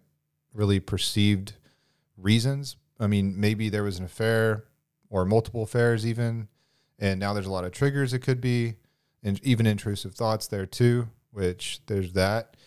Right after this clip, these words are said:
Then you got also, like, you just two may have a lot of different walls between you two, honestly, like, that cause a lot of more or less hurt or pain. And now there's a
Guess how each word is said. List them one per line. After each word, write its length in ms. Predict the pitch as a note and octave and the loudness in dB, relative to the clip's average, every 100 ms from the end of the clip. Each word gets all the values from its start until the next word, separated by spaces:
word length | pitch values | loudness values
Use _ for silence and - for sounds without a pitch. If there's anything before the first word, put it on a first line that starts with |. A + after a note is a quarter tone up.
| _ _ - | _ _ -4
Then 160 | G2+ G2 | 2 4
you 100 | G2 | 4
got 200 | G2+ G2 | 2 0
also, 320 | G2+ - G2+ | -4 -4 -4
like, 200 | G2 F#2 | -4 -6
you 100 | G2 | -8
just 280 | G2 F#2 - | -8 -8 -2
two 240 | A2 G2 - - _ _ _ | -2 -2 -10 -20 _ _ _
may 300 | A2 A#2+ B2+ | -4 0 0
have 200 | B2+ B2 | 0 -2
a 60 | |
lot 220 | A2 A2+ B2 | 0 0 0
of 60 | |
different 260 | B2+ C3 A2 | -4 -6 -6
walls 240 | A2 E3+ | -4 -4
between 320 | A#2+ F#2+ - E2+ | -6 -10 -8 -8
you 100 | F2 | -8
two, 300 | - E2 G2+ | -6 -8 -8
honestly, 420 | - A2 B2+ - F#2+ | -4 0 0 2 2
like, 260 | F#2 F#2 | 2 2
that 240 | G2+ F#2+ - _ _ _ _ _ _ _ | 0 0 -2 _ _ _ _ _ _ _
cause 260 | - G#2+ G#2 | -2 0 0
a 40 | |
lot 140 | G#2+ G2 | -4 -4
of 80 | F2 G#2+ - | -6 -16 -20
more 220 | G2 G2 | -6 0
or 60 | G#2 | 0
less 240 | G2 F#2+ | 0 -6
hurt 320 | - G2+ G#2+ F#2 | -6 -4 -4 -6
or 60 | |
pain. 540 | F2+ - G2+ A2+ A#2+ B2 _ _ - | -6 -4 -4 -4 -8 -12 _ _ -10
And 400 | F#2+ F#2+ F#2 F2+ | -8 -6 -8 -8
now 180 | F#2 | -8
there's 240 | G#2 G#2+ | -6 -8
a 80 | G2+ | -8